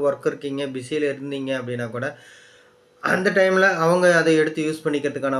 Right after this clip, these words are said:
வாய்ப்பு அதிகமா இருக்கு. நீங்க பிஸியில தவற விட்டா கூட அவங்க எடுத்து பயன்படுத்திப்பாங்க. அதுக்கும் சரி, மீதி ரெண்டு விஷயம் சொல்றேன் நானு. சரிங்களா,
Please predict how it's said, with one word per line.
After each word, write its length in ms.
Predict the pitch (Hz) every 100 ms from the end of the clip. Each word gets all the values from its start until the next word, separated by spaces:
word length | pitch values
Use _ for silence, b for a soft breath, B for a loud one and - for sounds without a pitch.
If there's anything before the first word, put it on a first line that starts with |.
| 123
வாய்ப்பு 340 | 127 143 143
அதிகமா 300 | 123 120 120
இருக்கு. 200 | 110 107
நீங்க 200 | 110 120
பிஸியில 340 | 113 120 151 139
தவற 260 | 127 131 139
விட்டா 240 | 143 139
கூட 180 | 135 151
அவங்க 240 | 165 135 135
எடுத்து 200 | 131 139
பயன்படுத்திப்பாங்க. 800 | 135 135 131 131 131 123 127 135 127
அதுக்கும் 420 | 113 139 147 151
சரி, 280 | 151 143 151 160 -
மீதி 320 | 120 139 160 160
ரெண்டு 240 | 156 151
விஷயம் 320 | 151 147 156
சொல்றேன் 380 | 135 135 127 131
நானு. 260 | 123 123 143 170 b b b _
சரிங்களா, 420 | 131 123 120